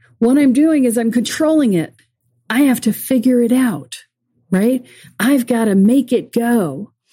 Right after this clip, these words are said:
I've gotta know the path. What is it we say about manifestation? We provide the destination and the motivation. The universe provides the navigation.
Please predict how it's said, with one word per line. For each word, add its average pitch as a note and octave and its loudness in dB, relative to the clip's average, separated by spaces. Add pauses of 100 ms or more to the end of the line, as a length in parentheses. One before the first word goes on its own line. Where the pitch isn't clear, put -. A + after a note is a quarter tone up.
(320)
I've A#3+ 0
gotta G#3+ -2
know A#3 2
the A3 -4
path. - -8 (360)
What B3+ 2
is D#4 0
it D4 -2
we C4 2
say C4 0
about A#3+ 0
manifestation? A#3 -4 (420)
We A3 2
provide A#3 -2
the G3 -2
destination G3+ -2
and F#3 0
the F#3 0
motivation. F#3+ -2
The D#3+ 0
universe F#3 0
provides D#3 -4
the D#3+ -2
navigation. D#3 -4